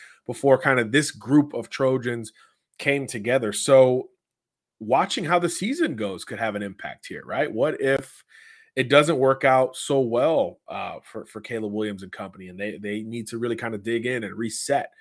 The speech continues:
for, for what they're going to be? And it appears as if he'll be a college player a little bit longer. Does that impact the timeline and path to playing time for Malachi Nelson to the point where he looks elsewhere?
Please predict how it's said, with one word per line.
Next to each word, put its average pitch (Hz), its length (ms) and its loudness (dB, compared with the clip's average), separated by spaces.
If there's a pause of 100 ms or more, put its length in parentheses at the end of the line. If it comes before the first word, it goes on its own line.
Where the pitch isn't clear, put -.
(280)
for, 139 220 -4
for 131 140 -4
what 123 240 0
they're 120 120 2
going 117 340 -4
to 104 60 -6
be? 127 280 -2
And 107 100 -4
it 107 80 -6
appears 110 400 -4
as 107 140 -4
if 107 180 -6 (160)
he'll 123 140 -2
be 117 240 -2
a 104 120 -4
college 110 400 -4
player 117 200 -2
a 110 40 0
little 110 180 -6
bit 123 120 -6
longer. 135 340 2
Does 101 220 -6
that 139 300 4
impact 113 580 -6 (420)
the 123 100 -4
timeline 120 640 0
and 104 80 -10
path 127 320 -4
to 101 60 -18
playing 117 340 -10
time 107 240 -6
for 104 100 -18
Malachi 101 400 -8
Nelson 123 360 -4
to 120 100 -8
the 107 100 -4
point 113 220 -4
where 101 120 -6
he 113 100 -6
looks 110 380 -6
elsewhere? 110 520 -2